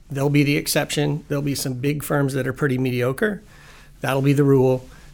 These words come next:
There'll be some small guys that are amazing. They'll become big guys pretty quickly. I mean, we've seen it all, and we saw it with energy. It'll be the same thing in energy transition. And so,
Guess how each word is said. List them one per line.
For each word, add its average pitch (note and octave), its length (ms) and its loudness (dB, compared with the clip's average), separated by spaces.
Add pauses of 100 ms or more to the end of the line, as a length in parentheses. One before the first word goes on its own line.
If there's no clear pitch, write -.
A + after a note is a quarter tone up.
There'll C#3 140 -2
be C#3 120 0
some C3 200 0
small D3 420 6
guys C#3+ 280 4
that C#3+ 160 0
are C3+ 120 0
amazing. D#3+ 680 0
They'll C#3 200 2
become C#3+ 340 0
big C#3+ 180 0
guys D3 300 0
pretty C3+ 220 0
quickly. E3 440 -2
I C#3+ 60 -2
mean, C#3 240 0
we've C#3 180 0
seen D3 220 2
it C#3 80 2
all, B2+ 380 2
and C3 300 -2
we C3+ 160 -6
saw C#3 420 0
it - 100 -4 (120)
with - 440 -2
energy. C#3+ 480 0 (100)
It'll C3 200 -6
be A#2+ 120 -8
the A#2 120 -10
same C#3 360 0
thing C#3 300 -2
in C#3+ 120 -4
energy B2 340 -4
transition. C3+ 680 -4 (440)
And B2+ 140 0
so, C3 500 2